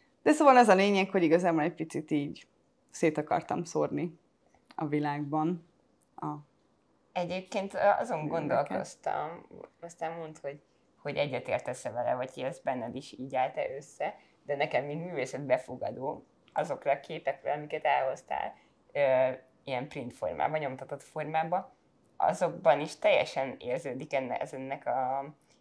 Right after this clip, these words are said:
Speaker 2: sziluett, ö,
Speaker 1: Ja, igen, ez
Speaker 2: munkának a,
Speaker 1: azóta
Speaker 2: a
Speaker 1: végigkísér
Speaker 2: nyoma. Tehát, hogy ez egy
Speaker 1: mindenhol.
Speaker 2: visszatérő motívum nálad, és hogy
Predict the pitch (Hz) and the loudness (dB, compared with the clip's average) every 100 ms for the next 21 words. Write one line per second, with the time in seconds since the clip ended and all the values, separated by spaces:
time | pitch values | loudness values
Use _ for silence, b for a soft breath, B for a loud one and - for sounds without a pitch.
0 | _ - 170 147 135 143 - - - 190 | _ -12 -8 2 4 4 2 -8 2 8
1 | 180 175 170 170 165 165 180 190 - 202 | 8 8 8 6 6 8 6 8 8 10
2 | 139 165 165 160 160 131 - 160 175 160 | 10 6 6 6 8 6 4 2 4 2
3 | 156 - 190 - 175 170 175 185 175 202 | 4 4 6 8 8 6 6 6 2 -2
4 | - 139 135 135 131 131 135 131 131 143 | -2 0 0 0 -6 -4 -4 -4 -6 -6
5 | 143 - 135 135 143 135 131 127 131 151 | -8 -10 -14 -10 -10 -6 -2 2 4 4
6 | 151 151 - - | 4 -6 -8 -10